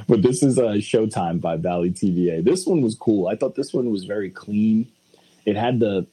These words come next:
it did the new age, like, mainstream stuff for sure. And he would go in, like, in and out of, like, rap, rapping. And, but when he wasn't doing the new age stuff, I thought he shined.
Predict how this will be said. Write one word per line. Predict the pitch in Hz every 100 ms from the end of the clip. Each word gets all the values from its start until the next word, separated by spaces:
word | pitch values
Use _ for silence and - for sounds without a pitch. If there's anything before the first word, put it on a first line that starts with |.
| -
it | 120
did | 113 165
the | 139
new | 117 120 110
age, | 95 90
like, | 87 87 92
mainstream | 92 98 - 98
stuff | 92 98 98 _ _ -
for | 85
sure. | - 104 104 110 _ _ _ -
And | 107 104
he | 98 120
would | 110 95
go | 101 98
in, | 104 104
like, | 92 80 -
in | 101
and | 92
out | 92 90
of, | 71
like, | 71
rap, | - 82 85 -
rapping. | 87 82 101 92 - _ _ _ _ _ _ -
And, | 110 107 101 - -
but | 113 110
when | 113
he | 117
wasn't | 110 107 110 123
doing | 135 135 139
the | 131
new | 135 131
age | 131 -
stuff, | 131 131
I | 90
thought | - 90
he | 92
shined. | 82 - 95 82 73 64 62